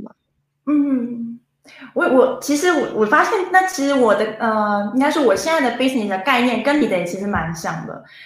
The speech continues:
Speaker 2: 因为你是从睡眠的角度出发切入，然后我的角度就偏，比较偏向，因为生活太，太忙太乱了，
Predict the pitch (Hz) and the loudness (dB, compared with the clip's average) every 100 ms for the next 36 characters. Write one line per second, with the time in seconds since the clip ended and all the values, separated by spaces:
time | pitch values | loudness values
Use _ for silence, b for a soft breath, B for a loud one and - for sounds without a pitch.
0 | B 381 370 220 302 - 247 208 208 - | B -2 2 2 0 -2 0 0 0 -2
1 | 339 233 208 202 196 165 180 208 208 202 | 0 2 2 0 -2 -4 -2 -4 -4 -8
2 | 196 180 180 - 208 220 202 - - _ | -4 -4 -4 -2 0 0 -2 -6 -16 _
3 | _ _ _ 254 262 370 311 240 202 208 | _ _ _ 2 6 6 6 6 4 2
4 | 196 214 247 277 262 - 226 233 226 247 | 0 0 0 -2 -4 -2 -4 -2 -2 0
5 | 285 294 269 277 214 - 254 - - _ | 0 2 2 2 0 0 -2 -2 -8 _
6 | _ _ _ _ - - 349 233 196 202 | _ _ _ _ -4 2 4 4 2 0
7 | - 320 285 359 330 214 - - | 2 2 4 4 4 4 -2 -6